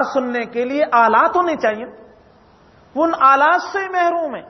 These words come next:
آلات نصرت ہی ان کے پاس نہیں، آلات مدد ہی ان کے پاس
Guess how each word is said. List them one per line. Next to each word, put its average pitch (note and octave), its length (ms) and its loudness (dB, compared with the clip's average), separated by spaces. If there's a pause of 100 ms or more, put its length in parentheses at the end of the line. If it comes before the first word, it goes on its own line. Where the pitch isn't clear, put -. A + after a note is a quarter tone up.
(640)
آلات C4 540 4
نصرت E4+ 720 -2
ہی F4 80 0
ان E4+ 160 -4
کے C#4+ 140 0
پاس B3 400 2
نہیں، F3+ 180 -8 (220)
آلات A#3 440 4
مدد C4+ 500 -2
ہی E4 100 -2
ان D4+ 140 -6
کے A#3+ 120 -6
پاس F3 260 0